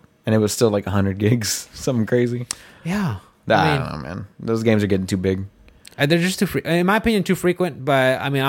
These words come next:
Speaker 2: obviously
Speaker 1: agree.
Speaker 2: the numbers are in their favor.
Speaker 1: But I mean, even Battlefield took a break for, like, two years. Uh, Assassin's Creed went from doing a, a game every year to every two years or three years now. Uh, I
Speaker 2: Over-,
Speaker 1: mean
Speaker 2: you start oversaturating your fan base.
Speaker 1: Yeah.
Speaker 2: Yeah, it's like, come on,
Speaker 1: But I mean,
Speaker 2: man.
Speaker 1: it also takes two or three years to beat a fucking Assassin's Creed game, so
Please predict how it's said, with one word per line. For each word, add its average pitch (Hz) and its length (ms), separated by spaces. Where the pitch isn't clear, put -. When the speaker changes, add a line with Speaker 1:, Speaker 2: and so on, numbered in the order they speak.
Speaker 2:
obviously 170 400
Speaker 1:
agree. - 80
Speaker 2:
the 156 80
numbers 156 400
are 127 720
in 131 300
their 127 180
favor. 139 460
Speaker 1:
But 107 100
I 101 40
mean, 104 160
even 113 260
Battlefield 110 420
took 120 160
a - 20
break 120 300
for, 120 140
like, 120 180
two 131 120
years. 123 580
Uh, 92 560
Assassin's 110 480
Creed 117 380
went 120 240
from 113 240
doing 117 240
a, 110 240
a 107 40
game 113 220
every 117 200
year 117 100
to 110 100
every 110 180
two 117 200
years 117 320
or 110 80
three 117 200
years 117 240
now. 120 360
Uh, - 40
I 95 480
Speaker 2:
Over-, 151 160
Speaker 1:
mean 196 180
Speaker 2:
you 156 200
start - 220
oversaturating 160 600
your 110 100
fan 139 380
base. 110 480
Speaker 1:
Yeah. 101 240
Speaker 2:
Yeah, 131 280
it's 113 80
like, 127 120
come 175 160
on, - 40
Speaker 1:
But 127 100
I 123 40
mean, 123 160
Speaker 2:
man. 123 80
Speaker 1:
it 123 40
also 131 220
takes 123 240
two - 160
or 117 40
three 120 180
years 113 200
to 101 80
beat 113 180
a 117 40
fucking 123 280
Assassin's 123 400
Creed 131 200
game, 131 240
so 98 300